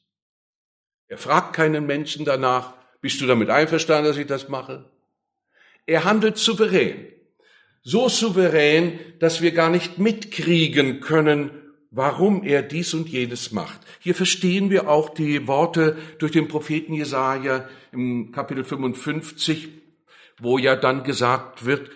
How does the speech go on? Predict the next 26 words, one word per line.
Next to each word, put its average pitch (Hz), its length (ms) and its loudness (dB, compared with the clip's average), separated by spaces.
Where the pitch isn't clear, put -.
„Meine 147 460 4
Gedanken 180 680 -2
sind 214 560 0
nicht 185 420 -4
eure 165 380 -4
Gedanken, 135 560 -8
meine 185 440 0
Wege 160 680 0
sind 247 460 -2
nicht 233 240 -4
eure 110 380 0
Wege.“ 80 420 -10
Der 139 100 -6
Herr 175 160 4
hätte 180 280 2
auch 160 100 2
sagen 165 440 2
können, 165 320 2
„Hört 156 280 2
auf, 180 280 2
euch 143 260 0
anzustrengen, 151 880 -2
mich 143 220 -8
ausforschen 135 720 0
zu 101 220 -8
wollen. 85 280 -2